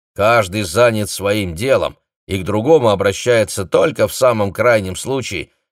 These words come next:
когда случается что-нибудь непредвиденное". После утреннего перерыва — Элвин вызвал для дачи свидетельских показаний сержанта Виктора Мейплза. Сержант был в военной форме,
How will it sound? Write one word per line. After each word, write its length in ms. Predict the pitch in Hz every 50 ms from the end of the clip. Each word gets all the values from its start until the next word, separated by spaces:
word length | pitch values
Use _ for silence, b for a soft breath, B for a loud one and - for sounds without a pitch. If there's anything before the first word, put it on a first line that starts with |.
| _ _
когда 280 | 85 92 101 104 113
случается 680 | 110 - - 104 104 - - 123 123 113 101 - - 92
что-нибудь 560 | - - - 113 113 110 107 101 104 92 -
непредвиденное". 880 | 101 120 117 110 104 87 80 85 85 80 73 73 71 69 67 67 64 - _ _ _ _ _ _ _ _ _ _ _ _ _ _ _ _ _ _ _ _ _
После 360 | _ 92 92 - - - 95 95
утреннего 640 | 101 101 85 - 92 87 87 85 87 85 85 85
перерыва — 720 | 76 - 92 82 80 82 80 95 107 107 104 104 95 - _ _ _ _ _ _ _ 104
Элвин 440 | 107 113 107 98 98 104 98 92
вызвал 480 | 82 90 113 107 87 87 98 98 95 92
для 220 | 80 82 87 90
дачи 360 | 87 87 101 98 95 - - 90
свидетельских 880 | - - - 92 90 82 95 95 - 87 87 - - - 90 78 -
показаний 760 | _ 92 78 - 85 80 76 90 107 110 107 104 104 98 - _ _ _ _ _ _
сержанта 720 | - - - 101 92 80 90 127 143 143 135 113 - 117
Виктора 600 | 98 82 85 120 135 117 - - 113 110 117 113
Мейплза. 840 | 104 98 104 135 143 127 104 85 - 80 76 71 73 76 73 69 - _ _ _ _ _ _ _ _ _ _ _ _ _ _
Сержант 600 | - - 85 76 71 69 85 98 98 95 87 78
был 180 | 80 90 85
в 120 | 78 73 71
военной 440 | 78 87 82 82 80 78 71 65 -
форме, 480 | - - 98 110 110 104 104 101 98